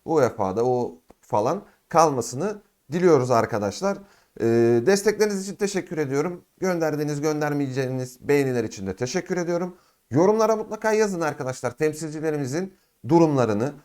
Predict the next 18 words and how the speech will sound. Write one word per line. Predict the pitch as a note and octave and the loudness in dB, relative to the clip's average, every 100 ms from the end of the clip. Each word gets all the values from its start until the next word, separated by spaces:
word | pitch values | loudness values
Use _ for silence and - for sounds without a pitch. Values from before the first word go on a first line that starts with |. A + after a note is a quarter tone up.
| _ | _
hangisinin | C#3+ E3+ D#3+ D#3+ D3+ | 0 0 0 -4 -8
turu | D3 D3+ D3 | -6 -6 -4
geçip | C#3+ C#3+ - | -4 -6 -6
geçemeyeceğini, | C3+ D3+ C#3+ B2 G2 F#2+ G#2+ B2+ | -6 -2 -2 -4 -4 -4 -4 -6
düşüncelerinizi, | C3+ C#3 B2+ A2+ G2 A#2+ | -6 -4 -4 -4 -4 -4
analizlerinizi, | C3+ C3+ A2+ G2 F#2+ E2 F2+ C#3 C#3+ - _ _ | -4 -4 -4 -4 -4 -4 -2 -2 -4 -12 _ _
maç | G2 D#3 F#3+ | 2 4 4
skorları | G3 G3 E3+ C#3+ B2+ | -2 -2 0 0 0
da | |
yazabilirsiniz. | A#2 G#2+ F#2+ F#2+ - F3 | -2 -4 -6 -8 -8 -4
Yani | G#3 E3+ D3+ F3+ _ _ _ _ | -2 0 -2 -6 _ _ _ _
temsilcilerimizin | A3 G3+ F3+ E3+ D#3 C#3+ C#3 C#3+ | 2 2 -2 -4 -2 -2 -2 -2
maçları | F#3 F3+ D#3+ C3+ | -2 -2 -4 -2
ile | A#2+ | -2
ilgili | A2+ A2 E3+ | -4 -4 -4
beklentileri | G3 F#3 D3 B2+ A#2 G#2 A#2 G3+ - _ - | -2 -2 -4 -4 -4 -4 -2 -4 -10 _ -2
yorumlar | F#3 D#3+ B2 - | 0 2 0 -4
kısmına | F#3+ - B2 D#3+ G3 | -6 -6 -6 -6 -6